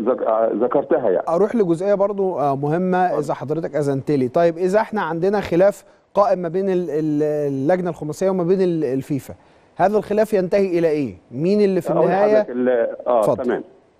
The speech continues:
Speaker 1: آه، شوف حضرتك، هو أنا بعتبر إنه، آه، يعني اختلاف وجهات ال-، ممكن في اختلاف وجهات النظر، والاختلاف اللي وجهات النظر بيبقى جاي لطبيعة المكان. إحنا في
Speaker 2: مم.
Speaker 1: مصر عندنا طبيعة معينة وعندنا خبرات معينة وثقافات معينة،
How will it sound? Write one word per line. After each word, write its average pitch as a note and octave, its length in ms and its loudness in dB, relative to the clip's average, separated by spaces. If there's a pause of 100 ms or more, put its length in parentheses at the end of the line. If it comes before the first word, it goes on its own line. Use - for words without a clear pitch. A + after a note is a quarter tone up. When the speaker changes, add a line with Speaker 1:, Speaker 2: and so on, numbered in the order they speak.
(640)
Speaker 1:
آه، C3 340 2
شوف A#3+ 160 -2
حضرتك، F#3 340 0
هو C4+ 200 2
أنا F3+ 260 2
بعتبر F3 540 0
إنه، C#3+ 340 2
آه، A#2+ 160 2
يعني A#2 300 0
اختلاف F#3 420 -2
وجهات D3+ 340 2
ال-، A2 380 2
ممكن D3 280 0
في A#2 80 -2
اختلاف B2+ 460 0
وجهات C#3+ 280 0
النظر، E3+ 380 0 (460)
والاختلاف E3+ 500 0
اللي C3+ 120 2
وجهات C3 320 0
النظر D3+ 340 2
بيبقى D3 540 0 (280)
جاي C#3+ 420 2
لطبيعة C#3+ 760 0 (560)
المكان. B2+ 560 0
إحنا F3+ 260 -2
في C3 60 -2
Speaker 2:
مم. B2+ 80 -2
Speaker 1:
مصر G3 280 -2
عندنا D3 360 0
طبيعة B2 360 0
معينة A2+ 540 0
وعندنا C3+ 360 0
خبرات B2 400 -4
معينة A2+ 400 0
وثقافات D3 540 -4
معينة، D#3+ 400 0